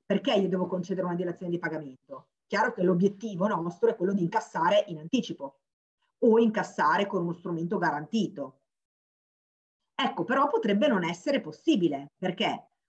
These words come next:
O perché la controparte, il buyer, non è disponibile ad emettere le lettere di credito. Le lettere di credito sono lo strumento principe del mercato internazionale. E per l'esportatore chiaramente è la soluzione spesso, eh, più comoda,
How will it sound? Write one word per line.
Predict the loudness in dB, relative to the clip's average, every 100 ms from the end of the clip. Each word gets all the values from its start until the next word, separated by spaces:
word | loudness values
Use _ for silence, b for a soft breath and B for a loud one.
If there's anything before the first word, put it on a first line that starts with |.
| _ 0
O | 0
perché | 0 -2 0 0 -2 -2
la | -4
controparte, | -2 -4 -2 0 2 0 -2
il | -4
buyer, | 0 2 2 -2 -8 0
non | 2 2
è | 2
disponibile | -2 -6 -4 0 2 2 0 -2
ad | -4 -2
emettere | 0 0 -2 -2
le | 0
lettere | 0 -2 -4
di | -6
credito. | -2 -2 0 -4 -8 -18 _ _
Le |
lettere | _ -2
di | 0
credito | 0 -2 -2
sono | -8 -10 -10 -12 b b
lo | -10
strumento | -6 -2 -2 -2
principe | 2 2 2 -2
del | -10 -12
mercato | -8 -8 -8
internazionale. | -12 -18 -18 -14 -12 -10 -12 -16 _ _ _ _ _ _ _ _ _ _ _
E | 2 2 0
per | -4 0
l'esportatore | 0 -2 -2 0 0 0 0
chiaramente | -2 -2 -4 -6 -2 -2 -4
è | -4 -4 -4
la | -8
soluzione | -8 -6 -6 -6 -8
spesso, | -8 -8 -8 -8 -8 -6 -6 -8
eh, | -16 -16 -14
più | -12
comoda, | -2 0 0 -4 -10 -10